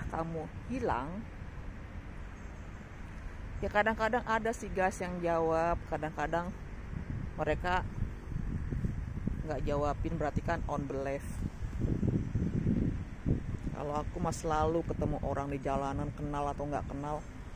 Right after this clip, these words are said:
aku selalu kedah sehen. "Oh, goedemiddag, goedenavond, goedemorgen."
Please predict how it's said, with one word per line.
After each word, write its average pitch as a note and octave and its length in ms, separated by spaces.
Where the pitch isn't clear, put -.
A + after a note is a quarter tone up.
aku - 160
selalu C3+ 400
kedah - 400
sehen. - 400
"Oh, C3+ 160
goedemiddag, C#3 800
goedenavond, C#3+ 1040
goedemorgen." D3 1200